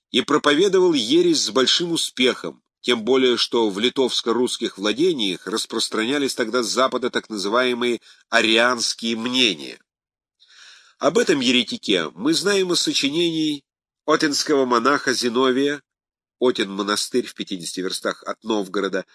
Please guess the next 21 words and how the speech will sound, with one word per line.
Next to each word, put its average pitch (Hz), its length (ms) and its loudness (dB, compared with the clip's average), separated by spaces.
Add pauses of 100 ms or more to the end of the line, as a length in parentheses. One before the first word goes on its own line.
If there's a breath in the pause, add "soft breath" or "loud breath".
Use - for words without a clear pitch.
(360 soft breath)
под 113 140 -2
названием 147 680 2 (460)
"Истины 170 640 -2
показания". 104 840 0 (1400)
Автор 180 360 2
представляет, 151 760 2
что 139 420 4
к - 120 -14
нему 131 280 -2
приходят 156 480 0 (160)
три 156 280 -4
последователя 143 840 2
ереси 117 520 0
Косова 143 540 0
и 98 120 0
излагают 139 540 0
учение 151 420 0
своего 143 340 0
наставника, 87 680 -4
а 95 80 0
Зиновий 185 500 -2